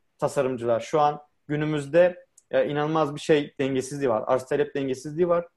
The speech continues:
Yazılımcı insanlar hani genel olarak zeki insanlar da oluyor. Özellikle bunlar mühendislik eğitimi almış olanları. E, zeki insanlar oluyor. Onlara iş buyuran yani yapacak, yapacağı işleri belirleyen, onlara işte bir deadline,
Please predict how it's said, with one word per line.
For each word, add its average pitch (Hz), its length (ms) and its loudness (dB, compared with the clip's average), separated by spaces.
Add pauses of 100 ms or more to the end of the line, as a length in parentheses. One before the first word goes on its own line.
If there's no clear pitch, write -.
(140)
Yazılımcı 151 440 2
insanlar 175 460 0
hani 143 280 -4 (380)
genel 151 220 4
olarak 156 280 4
zeki 139 280 -4
insanlar 165 500 0
da 131 40 2
oluyor. 120 180 0
Özellikle 131 340 2
bunlar 127 140 -4
mühendislik 120 460 -6
eğitimi 123 280 -4
almış 110 280 -6
olanları. 110 520 -6 (600)
E, 123 380 2 (140)
zeki 139 280 -2
insanlar 190 380 2
oluyor. 175 500 -2
Onlara 160 640 2
iş 185 260 -2
buyuran 156 500 4
yani 127 360 -2 (720)
yapacak, 135 500 -4
yapacağı 143 320 2
işleri 147 320 -2
belirleyen, 131 420 2 (260)
onlara 139 420 2
işte 143 300 -2
bir 131 200 -8
deadline, 131 460 2